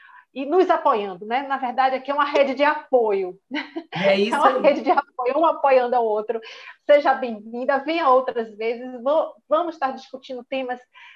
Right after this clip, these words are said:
Speaker 1: semelhantes a esse. E, enfim, continuamos na luta. <laughs>
Speaker 2: Eu quero agradecer, eu que agradeço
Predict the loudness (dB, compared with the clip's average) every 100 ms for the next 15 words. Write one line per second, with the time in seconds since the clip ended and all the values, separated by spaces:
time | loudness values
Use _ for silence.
0 | _ -2 2 2 2 -2 -2 -4 -4 0
1 | 2 4 2 -2 -10 -10 -12 _ _ _
2 | _ _ -6 -6 -8 -16 _ _ -16 -16
3 | _ _ _ _ _ _ _ -6 -6 -6
4 | 0 2 2 -2 0 2 4 2 2 0
5 | 0 -2 -2 0 0 -2 -4 -4 -6 -12
6 | -12 _ 2 2 4 2 4 4 4 2
7 | 0 -2 0 2 4 2 2 -2 0 2
8 | 4 2 4 2 2 -2 -8 -10